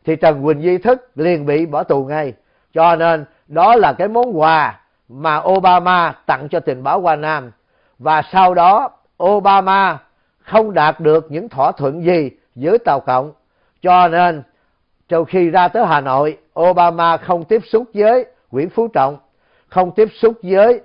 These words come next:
Nguyễn Xuân Phúc, không tiếp xúc với Nguyễn Thị Kim Ngân. Và Obama gặp ai,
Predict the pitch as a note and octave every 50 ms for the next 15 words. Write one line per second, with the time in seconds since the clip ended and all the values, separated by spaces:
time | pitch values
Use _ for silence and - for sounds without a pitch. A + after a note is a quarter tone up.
0 | _ _ - C#3 C#3+ G3 F3+ - F3+ D#3 D3+ - G#3 A#3 B3 A#3+ - _ _ _
1 | _ _ _ _ _ - F3+ F#3 F3+ E3+ - G#3 G3+ - - - G#3+ A3+ A3 -
2 | F3 G#3+ A3 G3 C#3+ C#3+ D#3 F3+ - D3 C#3 B2 - D#3+ D3+ D3+ D#3 D#3+ D#3 D3
3 | C3 A2+ _ _ _ _ _ _ _ _ - A#2 B2+ D3+ D3+ D3 C#3+ C3+ - -
4 | - _ _ _ D#3+ D#3+ E3+ E3+ D#3+ E3 E3+ E3 D#3 B2+ C3+ C3 - - D#3 D#3
5 | D#3 D#3 C#3